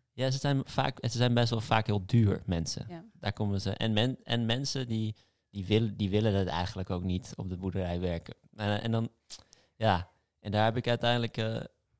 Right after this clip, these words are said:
Speaker 1: dat is, ja, ik vind dat ook wel een beetje s-, s-, zonde ergens. Ik bedoel, het is, in ieder geval als ik voor mezelf spreek,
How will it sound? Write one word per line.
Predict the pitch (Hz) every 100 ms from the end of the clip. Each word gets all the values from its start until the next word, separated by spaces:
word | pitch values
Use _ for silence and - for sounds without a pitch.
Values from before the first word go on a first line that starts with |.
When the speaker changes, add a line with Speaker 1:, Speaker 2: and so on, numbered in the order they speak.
| _
Speaker 1:
dat | - 113
is, | 107 -
ja, | 113 92
ik | -
vind | -
dat | 117 113
ook |
wel | 120
een | 107
beetje | 107 104
s-, | 101 - -
s-, | - - - -
zonde | - - 135 135
ergens. | - 151 - 156 151
Ik | -
bedoel, | - 117 110
het | - -
is, | 104 - -
in | _ _ _ _
ieder | - 110
geval | 113
als | 107
ik | -
voor | 117
mezelf | 107 113 117
spreek, | - 117 110